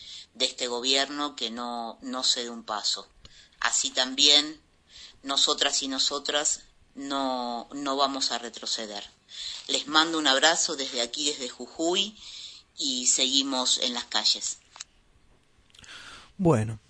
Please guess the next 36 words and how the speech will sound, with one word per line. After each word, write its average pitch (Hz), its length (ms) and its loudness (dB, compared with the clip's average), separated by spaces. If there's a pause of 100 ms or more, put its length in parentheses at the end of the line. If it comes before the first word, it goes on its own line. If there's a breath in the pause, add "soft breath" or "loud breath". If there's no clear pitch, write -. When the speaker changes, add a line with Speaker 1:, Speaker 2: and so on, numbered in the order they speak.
(100)
Speaker 2:
les 143 160 4
cuento, 135 460 6
Gisela 165 460 6
nos 147 160 6
mandó 156 440 6
este 160 240 4
audio 180 380 10
el 139 180 6
jueves 165 460 8
por 139 160 4
la 127 80 2
mañana, 135 600 4
porque 120 720 -4 (580 soft breath)
si - 280 0
bien 151 520 6 (380)
no 135 260 6
había 147 300 6
otra 143 220 6
movilización, 139 840 0 (180)
eh, 107 160 -8
se - 220 -8
realizaron 123 540 -2
acciones 131 760 -2 (340 soft breath)
en 123 340 -2
todos 151 300 8
los 123 160 4
distritos 131 480 0
de 123 60 2
la 117 120 0
provincia 123 440 0
de 120 40 4
Buenos 117 260 0
Aires, 127 180 2
por 95 140 -4
lo 113 80 0
menos, 131 420 0